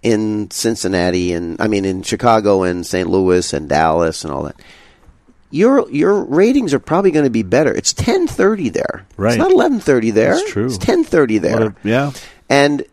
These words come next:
Speaker 1: so you, you, you have that advantage. And you, you're not just a coastal phenomenon then.
Speaker 2: Right.
Speaker 1: So he's, he's, he's in New York when he starts. He's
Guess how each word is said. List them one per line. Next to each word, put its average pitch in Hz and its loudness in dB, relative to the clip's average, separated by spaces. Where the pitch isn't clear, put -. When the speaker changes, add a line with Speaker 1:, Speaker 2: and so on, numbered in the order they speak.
Speaker 1:
so - 0
you, 156 4
you, - -8
you 147 2
have 165 4
that 135 4
advantage. 90 -4
And 139 0
you, 139 -4
you're 143 2
not 170 0
just - 0
a - -6
coastal 107 -2
phenomenon 85 -6
then. - -12
Speaker 2:
Right. 92 -2
Speaker 1:
So 139 2
he's, 160 2
he's, 143 -10
he's 151 -6
in 202 -2
New 185 2
York 175 0
when 120 0
he 104 -4
starts. 175 0
He's 117 -6